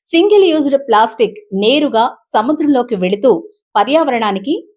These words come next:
సవాల్ విసురుతోంది. ప్లాస్టిక్ కవర్లు, బాటిళ్లు, పనికిరాని ప్లాస్టిక్ చెత్తను నగరపాలక సంస్థ సేకరించి వీటిని కాలువల వారన ఉండే నీటిలో తోసేస్తుండటంతో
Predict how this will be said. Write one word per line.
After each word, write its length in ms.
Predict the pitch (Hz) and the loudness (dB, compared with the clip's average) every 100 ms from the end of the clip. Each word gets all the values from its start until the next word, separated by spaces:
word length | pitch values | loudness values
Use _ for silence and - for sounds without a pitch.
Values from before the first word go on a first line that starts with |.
| - | -2
సవాల్ 300 | 180 190 208 | 0 2 0
విసురుతోంది. 520 | 175 - - 156 147 _ _ _ _ _ _ _ _ - | -2 -8 -12 -14 -16 _ _ _ _ _ _ _ _ -4
ప్లాస్టిక్ 480 | 208 214 226 214 - | -2 0 0 -2 0
కవర్లు, 560 | 185 208 233 320 381 254 | 0 0 0 -2 -4 -8
బాటిళ్లు, 720 | 185 190 208 254 233 294 381 - 220 | 0 2 2 0 -2 -4 -4 -4 -4
పనికిరాని 720 | 226 294 320 277 262 240 - | -2 -2 -2 0 0 -4 -2
ప్లాస్టిక్ 680 | 202 226 - 302 226 - 214 | 2 2 0 -6 -6 -2 -2
చెత్తను 360 | 196 190 175 - _ _ 175 | 0 -2 -2 -8 _ _ -6
నగరపాలక 680 | 175 196 302 330 294 254 | -2 0 0 0 0 -2
సంస్థ 380 | 233 185 196 220 | -4 -6 -6 -6
సేకరించి 760 | 190 180 175 190 185 - 339 - _ _ 190 | -4 -4 -4 -6 -6 -6 -8 -12 _ _ -10
వీటిని 500 | 226 240 214 - - | -6 -4 -4 -4 0
కాలువల 400 | 233 302 339 302 | 2 2 0 0
వారన 280 | 247 233 233 | 2 0 -2
ఉండే 300 | 214 202 196 | -4 -2 -2
నీటిలో 460 | 180 202 214 196 | -2 -6 -4 -4
తోసేస్తుండటంతో 1000 | 190 190 190 269 - 240 226 220 269 226 | -4 -4 -2 -2 -2 -2 -2 0 2 0